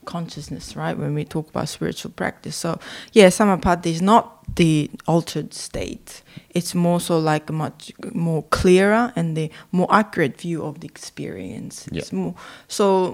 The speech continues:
Speaker 1: more of a, a state of mind where you can see things as they are.
Speaker 2: Mm, that's right.
Speaker 1: Much more transparent and much more clear, which is not the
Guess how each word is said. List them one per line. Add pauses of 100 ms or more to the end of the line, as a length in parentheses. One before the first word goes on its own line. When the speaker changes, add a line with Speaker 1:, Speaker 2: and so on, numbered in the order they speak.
(140)
Speaker 1:
more
of
a, (320)
a
state
of
mind
where
you
can
see
things
as (160)
they
are.
Speaker 2:
Mm, (420)
that's
right.
Speaker 1:
Much
more (140)
transparent
and
much
more (800)
clear, (320)
which
is
not
the